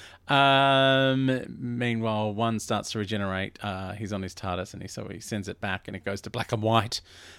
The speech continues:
and then it goes down to the little square, and he regenerates into the second Doctor. Meanwhile, the Twelfth Doctor sits on a box, uh, and Bill asks if he's okay.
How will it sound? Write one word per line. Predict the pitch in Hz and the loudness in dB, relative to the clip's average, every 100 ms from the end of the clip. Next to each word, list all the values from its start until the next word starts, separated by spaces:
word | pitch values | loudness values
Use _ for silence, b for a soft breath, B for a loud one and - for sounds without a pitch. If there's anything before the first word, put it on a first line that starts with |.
| B - | B -4
and | 113 104 104 104 104 104 | 0 2 4 4 2 0
then | 104 | -2
it | |
goes | 104 101 | -4 -2
down | 104 | -4
to | 98 | -4
the | 98 | -6
little | 95 | -6
square, | - - 98 90 90 | -8 -4 -2 0 -2
and | 87 | -4
he | |
regenerates | 87 90 101 87 85 - 101 | -8 -8 -8 -6 -8 -10 -12
into | - 82 | -10 -12
the | |
second | - - - | -12 -12 -12
Doctor. | - - - - B B B - | -12 -14 -14 -16 B B B 2
Meanwhile, | 160 190 160 131 113 113 147 - _ _ | 4 6 6 4 4 0 -2 -10 _ _
the | 117 110 | -4 -4
Twelfth | - 147 160 | 2 2 4
Doctor | 123 101 110 | -2 -2 -6
sits | - 135 | -4 -2
on | 127 | 2
a | 110 | 6
box, | 127 131 - - - - | 6 6 -4 -8 -12 -2
uh, | 117 104 101 98 | 2 4 2 0
and | 101 | -2
Bill | 113 101 | -2 -2
asks | 101 - 107 | -4 -4 -8
if | |
he's | 95 95 | -4 -4
okay. | 95 - 90 127 | -4 -6 -10 -12